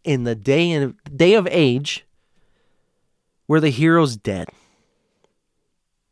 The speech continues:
He's six feet in the dirt. And all we have are memories of him and the effects that he's had on us directly or indirectly.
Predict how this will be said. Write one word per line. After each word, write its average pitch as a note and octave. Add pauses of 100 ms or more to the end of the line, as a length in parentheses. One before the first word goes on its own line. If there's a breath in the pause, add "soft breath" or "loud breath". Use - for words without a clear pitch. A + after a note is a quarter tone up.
(1700 soft breath)
He's D#3
six -
feet E3+
in C#3
the B2+
dirt. G#2+ (2500 soft breath)
And C3
all E3
we E3+
have G#2+ (320)
are B2
memories A#2+
of G#2
him F2+ (1040)
and C3+
the B2+
effects -
that A2+
he's B2+
had A2+
on G#2+
us G2+
directly B2
or A2+
indirectly. F#2+